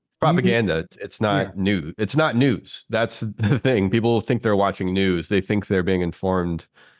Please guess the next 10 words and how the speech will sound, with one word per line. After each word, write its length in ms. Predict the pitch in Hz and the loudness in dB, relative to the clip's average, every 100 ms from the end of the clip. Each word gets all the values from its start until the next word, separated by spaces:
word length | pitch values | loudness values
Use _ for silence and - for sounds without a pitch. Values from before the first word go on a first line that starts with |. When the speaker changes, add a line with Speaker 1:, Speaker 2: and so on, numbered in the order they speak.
| _ _ _ | _ _ _
Speaker 1:
and 160 | 95 92 | -2 -2
it's 160 | 90 101 | -2 0
literally 560 | 95 101 101 95 95 | 2 2 2 2 2
just 400 | 85 87 - - | 2 -2 -4 -12
propaganda. 920 | - 95 95 92 95 92 85 85 90 - _ _ _ _ _ _ _ _ - | -4 -2 -2 0 0 0 0 0 -2 -8 _ _ _ _ _ _ _ _ -2
And 100 | 92 | 0
then 80 | 85 | 0
it's 120 | - | 0
like, 100 | 82 | -2
"Well, 340 | 82 85 87 | 0 0 -2